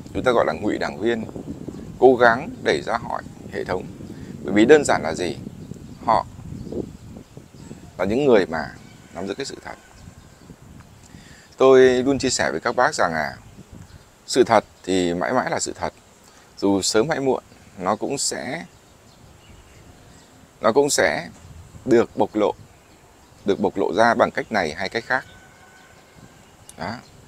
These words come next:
Nó sẽ được bộc lộ ra bằng cách này hay cách khác. Nếu bản chất đã là vàng, thì khi chúng ta có chát xít vào, chúng ta có làm tất cả những cái hình hủ xấu xí,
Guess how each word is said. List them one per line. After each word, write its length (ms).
Nó 80
sẽ 100
được 160
bộc 180
lộ 180
ra 200
bằng 200
cách 160
này 180
hay 140
cách 160
khác. 200
Nếu 200
bản 220
chất 160
đã 80
là 160
vàng, 400
thì 140
khi 160
chúng 220
ta 240
có 240
chát 220
xít 240
vào, 320
chúng 160
ta 280
có 160
làm 260
tất 220
cả 240
những 100
cái 100
hình 200
hủ 160
xấu 180
xí, 320